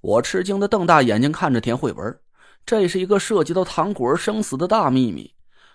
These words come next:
要是唐古儿也把自己的魂魄灌注进了灵阵里，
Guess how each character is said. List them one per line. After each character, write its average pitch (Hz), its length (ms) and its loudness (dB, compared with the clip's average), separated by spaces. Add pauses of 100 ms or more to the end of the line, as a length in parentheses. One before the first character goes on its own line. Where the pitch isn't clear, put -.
要 190 140 0
是 170 120 0
唐 196 320 -2
古 113 140 -4
儿 143 240 2
也 175 160 -2
把 170 140 2
自 202 180 -2
己 127 120 -4
的 123 80 -4
魂 143 260 -4
魄 - 240 0
灌 156 300 2
注 131 100 -4
进 120 140 -6
了 98 100 -6
灵 113 240 -4
阵 208 240 -6
里， - 220 -18